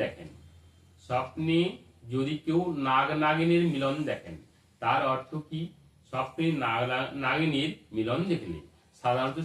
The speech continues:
শুভ বলে বিবেচিত হয়, অর্থাৎ অত্যন্ত শুভ বলে বিবেচিত হয়। এই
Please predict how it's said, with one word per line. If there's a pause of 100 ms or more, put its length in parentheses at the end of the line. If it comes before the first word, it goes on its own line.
শুভ (160)
বলে (120)
বিবেচিত (160)
হয়, (1120)
অর্থাৎ (220)
অত্যন্ত (160)
শুভ (140)
বলে
বিবেচিত (140)
হয়। (420)
এই